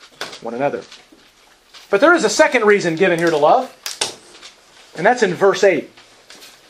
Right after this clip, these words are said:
Verse eight. In, in verse eight, John makes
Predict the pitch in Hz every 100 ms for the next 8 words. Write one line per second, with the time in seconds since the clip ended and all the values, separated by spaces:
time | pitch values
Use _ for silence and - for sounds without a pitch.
0 | _ _ _ - 175 196 - 165 151 196
1 | 202 180 254 - 240 220 147 214 247 208
2 | 202 196 -